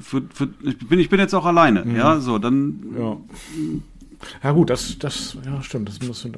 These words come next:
Speaker 1: Für, für drei
Speaker 2: ja.
Speaker 1: Essen, das
Speaker 2: Mhm.
Speaker 1: dr-, das ist ja immer für zwei
Speaker 2: Mhm.
Speaker 1: Personen dann, aber für eine Person kannst du gar nicht
Speaker 2: Ach so, nee?
Speaker 1: bestellen.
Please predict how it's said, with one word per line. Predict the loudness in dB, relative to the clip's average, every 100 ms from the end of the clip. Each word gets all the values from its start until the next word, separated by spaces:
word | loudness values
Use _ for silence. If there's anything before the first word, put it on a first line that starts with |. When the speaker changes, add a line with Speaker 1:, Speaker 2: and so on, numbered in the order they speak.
| -16 -14 -8
Speaker 1:
Für, | -6 2
für | 2
drei | 4 4 4
Speaker 2:
ja. |
Speaker 1:
Essen, | 2 4 6
das | 6 2
Speaker 2:
Mhm. | -2
Speaker 1:
dr-, | -2 -2 0
das | -2 -2
ist | 0
ja | 4
immer | 4
für | 4 -2
zwei | 4 4
Speaker 2:
Mhm. | 6
Speaker 1:
Personen | 4 6 6 6
dann, | 6
aber | 6 4 4
für | 2
eine | 2 4
Person | 2 2 2
kannst | 2 2
du | 2
gar | 2
nicht | 2 0
Speaker 2:
Ach |
so, | 4 6
nee? |
Speaker 1:
bestellen. | 6 4